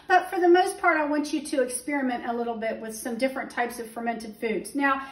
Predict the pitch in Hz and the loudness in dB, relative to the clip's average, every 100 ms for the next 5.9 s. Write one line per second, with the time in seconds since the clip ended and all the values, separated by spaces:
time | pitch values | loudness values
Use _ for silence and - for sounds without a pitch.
0 | - - 277 285 330 - 415 415 302 277 | -16 -8 -2 0 0 0 -4 -2 -2 0
1 | 330 233 294 294 285 247 233 233 233 226 | 0 2 2 2 2 2 0 -2 -4 -4
2 | 233 233 220 294 285 262 254 254 220 247 | -2 -2 -2 0 2 4 4 2 -2 2
3 | 254 247 233 240 220 233 262 294 247 254 | 2 2 -2 -4 -4 0 0 2 0 -2
4 | 269 240 240 233 214 233 254 240 220 220 | -2 -2 -2 -4 -6 0 2 2 0 0
5 | 240 240 233 226 233 254 247 240 233 | 2 2 0 -2 0 0 2 -2 -4